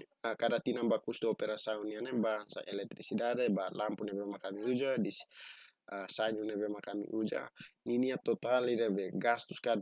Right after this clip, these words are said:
tina ne, ne mak nia tiga ratus, ya, tiga ratus dolar. Tiga ratus, eh, tre-, trezentos e oito dolar, virgula setenta e um.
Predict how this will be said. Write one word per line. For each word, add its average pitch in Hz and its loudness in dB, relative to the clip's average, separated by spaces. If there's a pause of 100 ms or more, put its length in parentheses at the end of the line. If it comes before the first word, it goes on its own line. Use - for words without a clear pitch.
tina 110 2
ne, 135 -6 (560)
ne 123 -2
mak 139 0
nia 117 0
tiga 107 0
ratus, - -2
ya, 110 0
tiga 107 0
ratus 104 -2
dolar. 98 -4 (360)
Tiga 107 0
ratus, 117 2
eh, 107 0 (160)
tre-, 110 2
trezentos 117 0
e 117 4
oito 110 2
dolar, 107 0 (720)
virgula 104 2
setenta 101 -2
e 95 -6
um. 95 -12